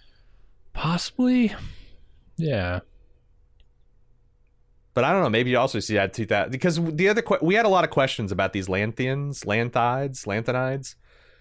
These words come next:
Speaker 1: Mm-hmm.
Speaker 2: and they answered a lot of it. They've been around
Speaker 1: Thousands
Speaker 2: for
Speaker 1: of
Speaker 2: multiple
Speaker 1: years.
Speaker 2: thousands of years, at least since Pythagoras.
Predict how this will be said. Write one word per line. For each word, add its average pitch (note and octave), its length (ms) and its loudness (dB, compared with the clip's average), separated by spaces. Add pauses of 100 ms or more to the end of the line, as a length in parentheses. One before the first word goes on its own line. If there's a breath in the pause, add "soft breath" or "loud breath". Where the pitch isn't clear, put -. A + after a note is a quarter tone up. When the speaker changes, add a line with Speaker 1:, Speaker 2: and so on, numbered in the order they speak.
(140 soft breath)
Speaker 1:
Mm-hmm. G#2 240 0
Speaker 2:
and C#3+ 200 2
they C#3+ 100 2
answered F#3 400 2
a D3+ 60 2
lot C3+ 260 4
of G#2 120 4
it. F2 100 -2
They've B2+ 240 2
been F#3+ 160 4
around B2 680 2 (840)
Speaker 1:
Thousands G2+ 300 0
Speaker 2:
for A#2+ 100 2
Speaker 1:
of - 20 0
Speaker 2:
multiple B2 440 2
Speaker 1:
years. - 60 -4
Speaker 2:
thousands F#2+ 480 0
of E2 140 -4
years, D#2+ 380 -4
at G#2+ 80 0
least B2+ 240 0
since A#2 180 -4
Pythagoras. D#2+ 960 -6